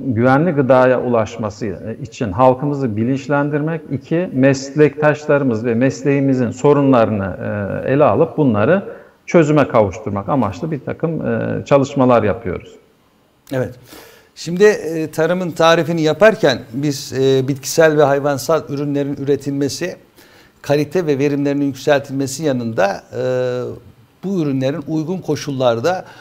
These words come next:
Speaker 2: muhafazası, işlenip değerlendirilmesi ve pazarlamasından bahsederiz. Tam da burada sağlıklı gıda, gıda güvenliği, sürdürülebilir gıda üretimi,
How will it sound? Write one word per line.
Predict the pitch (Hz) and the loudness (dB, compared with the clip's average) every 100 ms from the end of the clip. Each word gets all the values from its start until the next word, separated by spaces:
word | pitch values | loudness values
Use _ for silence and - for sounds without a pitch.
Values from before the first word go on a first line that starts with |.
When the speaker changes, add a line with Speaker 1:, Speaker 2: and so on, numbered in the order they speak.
| - 147 | -16 -2
Speaker 2:
muhafazası, | 165 160 160 139 139 - 175 190 - | 0 0 0 -2 -4 -4 -8 -8 -8
işlenip | 143 - 160 160 | -12 -10 -10 -8
değerlendirilmesi | 135 143 147 147 143 143 143 135 120 190 202 - 123 | -4 -2 0 -2 -4 -8 -8 -8 -10 -10 -10 -10 -6
ve | 165 | -6
pazarlamasından | - 135 139 147 147 139 127 151 147 139 | -4 -4 -2 -2 -2 -6 -10 -6 -6 -4
bahsederiz. | 113 101 104 95 - - - _ _ _ _ _ _ _ | -6 -8 -12 -12 -12 -16 -18 _ _ _ _ _ _ _
Tam | 226 240 170 | 0 2 2
da | 160 - _ _ | 0 -2 _ _
burada | 170 175 131 185 - _ _ _ | 0 0 2 -4 -6 _ _ _
sağlıklı | - 185 196 190 214 156 | -2 0 0 -4 -12 -12
gıda, | 139 123 135 - _ _ | -6 -4 -6 -10 _ _
gıda | 135 147 185 180 | -14 -4 -2 0
güvenliği, | 151 139 120 104 117 160 - _ _ | -2 -4 -4 -8 -12 -14 -18 _ _
sürdürülebilir | - 185 160 175 185 165 175 147 135 | -14 -12 -10 -8 -8 -6 -8 -8 -8
gıda | 156 175 170 | -2 0 0
üretimi, | 151 123 - 104 | -2 -8 -10 -14